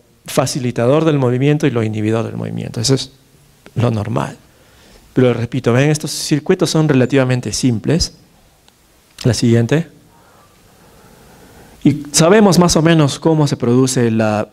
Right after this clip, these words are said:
bradiquinesia del Parkinson. Sabemos cómo se produce la corea,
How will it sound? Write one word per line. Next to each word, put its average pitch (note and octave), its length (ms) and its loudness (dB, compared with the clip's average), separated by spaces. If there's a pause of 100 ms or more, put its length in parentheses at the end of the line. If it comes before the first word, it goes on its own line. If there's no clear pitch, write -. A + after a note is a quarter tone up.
(200)
bradiquinesia A#2+ 1040 -2
del G#2+ 180 -8
Parkinson. G#2+ 640 -8
Sabemos C#3 420 -2
cómo C3 200 -12
se B2+ 80 -16
produce A#2+ 260 -8
la G#2+ 140 -4
corea, A2+ 560 -6